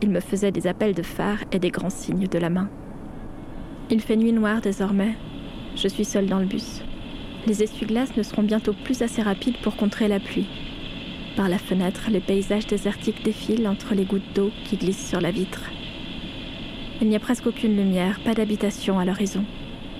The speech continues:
Cette zone reste difficile à habiter et très peu peuplée.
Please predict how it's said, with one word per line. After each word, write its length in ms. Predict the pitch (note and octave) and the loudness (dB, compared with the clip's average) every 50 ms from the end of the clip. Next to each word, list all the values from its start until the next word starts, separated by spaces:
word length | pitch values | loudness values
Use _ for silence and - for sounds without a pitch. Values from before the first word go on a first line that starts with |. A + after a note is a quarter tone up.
| - - - - - - - - - - - | -10 -10 -10 -10 -10 -10 -10 -10 -10 -10 -10
Cette 240 | - - - A3 F#3+ | -4 0 0 0 2
zone 220 | - B3+ B3+ B3 B3 | 2 2 4 4 4
reste 360 | - B3 A#3+ A#3 - - G#3+ | 2 0 -2 -2 0 -2 -2
difficile 520 | F#3 G3 G3+ - G#3+ G#3+ - - - G3 F#3 | 0 0 -2 -2 -2 -2 -2 0 0 2 2
à 100 | F3+ E3+ | 2 2
habiter 420 | F3+ - - - - - F#3+ F#3+ | 2 0 -2 -2 0 2 2 2
et 120 | F3+ - - - | 2 0 -2 -6
très 180 | - - - G3 | -4 -2 -2 -2
peu 160 | - - G3+ | 0 0 -2
peuplée. 480 | - - F#3+ F3+ - - - G3+ G#3 | 0 0 0 0 0 -2 -2 -2 -2